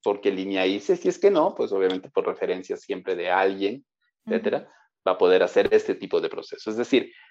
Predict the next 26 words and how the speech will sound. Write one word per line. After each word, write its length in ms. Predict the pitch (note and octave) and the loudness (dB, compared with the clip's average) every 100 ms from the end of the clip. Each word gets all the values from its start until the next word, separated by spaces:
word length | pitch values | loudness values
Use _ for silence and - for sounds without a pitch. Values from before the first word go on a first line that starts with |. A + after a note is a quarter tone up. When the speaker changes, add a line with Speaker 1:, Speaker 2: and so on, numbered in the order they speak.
| - - | -18 -2
Speaker 1:
hay 140 | C3 | 0
muchísimos 840 | B2+ C4+ C#4+ C#3 - A#3 - G#2+ - | 2 4 4 2 -4 -8 -4 -6 -4
caminos, 640 | F#2+ D#3 G#3 - - _ _ - - - | 0 0 0 -4 -20 _ _ -20 -20 -18
¿no? 160 | - G2+ | -14 -14
Speaker 2:
Sí. 120 | - _ _ - | -18 _ _ -2
Speaker 1:
Y 80 | B2+ | 0
empezar 420 | - A#2 E3 G3+ | 2 2 4 4
desde 240 | F#3 A#2 | 4 2
nosotros 480 | F2+ - G2+ G#2 G2+ | 0 0 2 2 4
mismos, 440 | D3 G3 D#3+ E2 | 4 4 2 -6
¿no? 60 | F#2 | -8
O 40 | |
sea, 140 | F#2 C#3+ | -2 0
hay 100 | A#3 | 2
mucha 240 | D4 - | 0 0
información 960 | A3 - F#2+ F2+ - B2 D3 B2 F#2 G2 _ - | -4 -2 -2 -4 -2 2 4 2 -2 -10 _ -8
para 140 | G2+ | -4
hacer 260 | F#2+ - F#2+ | -4 0 0
eso, 200 | F2 - | 0 -4
o 20 | |
sea, 260 | A#2 A2 - | -4 -4 -2
pero 200 | B2 A#2+ | 2 4
la 120 | A2+ | 4
idea 300 | G#2+ A#2+ D3+ | 4 4 6
es 220 | C3 C#3+ - - - _ - - - | 6 2 -2 -20 -20 _ -20 -12 0
tener 460 | A2+ A#2+ C3+ - | 2 4 4 2